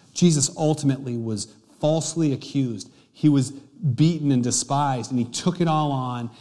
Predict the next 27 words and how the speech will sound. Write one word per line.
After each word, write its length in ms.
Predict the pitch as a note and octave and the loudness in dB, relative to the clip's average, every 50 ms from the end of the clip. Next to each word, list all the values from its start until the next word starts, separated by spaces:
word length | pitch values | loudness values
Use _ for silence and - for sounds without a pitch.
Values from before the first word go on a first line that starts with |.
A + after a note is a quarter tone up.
| - _ _ - | -20 _ _ -6
and 120 | F3 C3 | -4 -2
he 200 | G#2+ C3 D#3 D3+ | 0 2 4 4
knew 420 | C#3+ C#3+ D3 D#3+ E3+ D#3 C#3 B2+ A#2+ | 6 4 4 4 4 2 2 0 0
that 180 | B2 B2 C3 D3 D#3+ F#3 - - - _ _ _ _ _ | -4 -6 -8 -8 -12 -16 -16 -20 -20 _ _ _ _ _
his 260 | _ - D3+ C#3+ C#3 | _ 2 2 2 2
heavenly 340 | C3+ D3 C#3+ D3 C#3 C#3 B2+ | 2 0 2 4 4 4 2
Father 560 | - - C3+ B2 B2 B2 A#2+ A#2+ A2 G#2+ A2 - _ _ _ _ - | 0 -2 -6 -6 -6 -8 -10 -10 -12 -14 -14 -16 _ _ _ _ -8
would 480 | - B2 A#2+ A#2 A#2+ A#2 - - - - - - - _ - - - | -2 -2 -2 -2 -2 -6 -10 -14 -16 -16 -18 -20 -20 _ -20 -16 -8
vindicate 600 | D3 B2 A2+ C#3+ C#3 C3+ C3+ C3+ C3+ A#2+ A2+ G#2+ | -4 0 2 2 4 2 2 0 -2 -8 -12 -12
him, 300 | - A2 G#2+ G#2 G#2 G#2+ - _ _ _ _ _ _ _ _ _ _ _ _ _ _ _ _ _ - | -12 -16 -16 -16 -18 -20 -20 _ _ _ _ _ _ _ _ _ _ _ _ _ _ _ _ _ -6
and 160 | C#3 A#2+ A2 | -4 -4 -2
did. 320 | D3 D#3 C#3 A#2+ B2+ - - - _ _ _ _ _ _ _ _ | -4 -4 -6 -6 -12 -16 -20 -20 _ _ _ _ _ _ _ _
We 100 | - D#3+ | -2 0
have 60 | D#3 | 0
this 160 | D#3+ E3 - | 0 0 0
amazing 680 | E3+ D#3 D#3 E3 F3 F#3 F#3+ G3 G3+ G3 E3+ F#3+ F#3+ F3+ | 0 0 2 4 4 4 4 4 4 2 2 2 2 2
example 540 | E3 D3+ C3+ C#3 D3 D3 C#3+ C3+ C#3+ C3 | 2 2 2 2 2 0 0 -2 -4 -4
of 80 | B2 A#2 | -4 -4
Jesus, 540 | A2+ A2 A#2+ A#2+ A#2 A2 A2+ G#2 - - - | -4 -4 -4 -4 -4 -4 -8 -10 -12 -10 -8
what 140 | B2+ C3+ C3+ | -8 -6 -4
Jesus 380 | B2+ C#3 C#3 C3+ C3+ B2 - | -2 0 0 0 0 -2 -4
did 180 | - C3 A#2+ - | -6 -10 -10 -12
for 180 | - - A2+ G2 | -12 -16 -16 -16
us, 340 | F#2+ - - - - - _ _ _ _ _ _ _ _ _ _ _ | -16 -16 -16 -16 -16 -18 _ _ _ _ _ _ _ _ _ _ _
that 140 | - - - | -16 -12 -6
we 240 | C3+ A#2+ B2+ C3 B2 | 0 2 4 4 2
can, 360 | A#2+ - B2+ A2+ A2 A2 A2+ | 2 0 -2 -2 -2 -4 -8